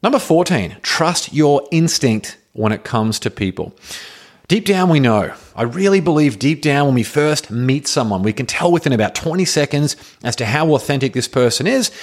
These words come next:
and how aligned they are with our values. But for various reasons, but usually our own limiting beliefs, as well as not having enough space in our mind to trust our intuition,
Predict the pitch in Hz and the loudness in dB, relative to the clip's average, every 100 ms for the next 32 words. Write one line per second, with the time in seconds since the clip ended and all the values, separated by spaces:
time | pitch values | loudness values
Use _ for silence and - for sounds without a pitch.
0 | - 107 104 135 139 107 131 127 123 127 | -8 -6 -2 0 2 2 0 2 2 2
1 | 123 156 143 123 127 - 117 110 107 98 | 2 2 4 2 0 -2 -2 0 0 0
2 | 85 95 95 82 71 - - - - - | 0 0 2 -2 -4 -8 -10 -12 -12 -16
3 | - 143 123 123 175 226 - 175 165 156 | -4 -2 0 2 2 0 2 2 2 2
4 | 196 - 117 156 165 156 127 131 127 117 | 0 -2 0 2 2 4 4 4 4 4
5 | 127 151 170 185 180 151 175 - - 127 | 2 2 2 2 2 2 -2 -4 -2 0
6 | 139 123 131 135 - 139 139 131 113 110 | 2 2 0 -2 -4 -4 0 2 2 0
7 | - - 131 131 - - 143 131 117 113 | -2 0 0 0 -2 -2 0 2 2 2
8 | 117 120 127 - 107 - - - 170 170 | 2 2 -2 -4 -6 -6 -6 0 0 0
9 | 147 117 101 98 90 87 - 101 131 | 2 2 2 0 0 0 0 -4 -6